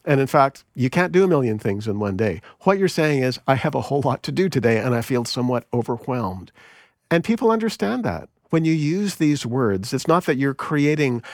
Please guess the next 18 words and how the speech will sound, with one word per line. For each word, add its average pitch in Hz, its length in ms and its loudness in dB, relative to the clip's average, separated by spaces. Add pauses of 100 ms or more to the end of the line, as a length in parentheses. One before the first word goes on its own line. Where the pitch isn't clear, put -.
(260)
difficulties. 131 920 -4 (400)
It's 135 180 2
just - 340 -2 (220)
every, 147 480 0
you, 151 200 0
you 151 140 2
have 170 200 0
to 165 140 0
understand 131 500 0
within 127 240 2
the 151 100 2
culture 117 420 -2
what 117 180 0
these 113 180 -4
figures 101 380 -4
of 98 80 -6
speech - 300 -6
mean. 104 200 -2